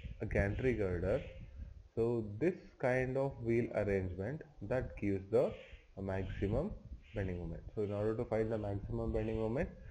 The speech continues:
you need to keep, uh, any one wheel at a distance of C by four, where C is the gap between the wheels of the crane girder, at a distance of C by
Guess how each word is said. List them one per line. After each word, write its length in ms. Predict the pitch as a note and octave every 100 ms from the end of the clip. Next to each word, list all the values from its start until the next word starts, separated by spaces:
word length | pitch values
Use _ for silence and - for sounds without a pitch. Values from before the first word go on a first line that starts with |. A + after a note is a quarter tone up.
| - - -
you 80 | G#2
need 220 | A#2+ A#2+
to 80 | B2
keep, 480 | - C#3 C3 - - - - - - - - - - G#2
uh, 140 | G#2+ - A2
any 200 | B2+ D3+
one 380 | B2+ A2+ A2 F#2
wheel 340 | F2+ F2+ B2+ F#3 - - -
at 120 | G#2+ B2
a 160 | A#2
distance 340 | G#2+ A2+ G#2 B2+
of 140 | D3+ -
C 120 | G#2 G2+
by 260 | G2+ F#2+ -
four, 300 | D#3 D3 A2 C#3+ - -
where 160 | G#2 G#2 -
C 160 | A#2+
is 200 | C3 A#2+
the 240 | A#2 C#3+ F#3+ - - - - - - - - - - - - - -
gap 280 | G#2 G#2
between 340 | G#2+ G2 G#2 G2+
the 100 | F#2+
wheels 400 | A2 D3 A2+ D#3 - - -
of 160 | G#2 G2+
the 100 | G2
crane 300 | G2 F#2+ G2
girder, 360 | F#2 F2+ - F2+ - -
at 80 | -
a 100 | A#2
distance 380 | G#2 - G#2+ G2
of 100 | G#2+ -
C 120 | G#2
by 200 | G2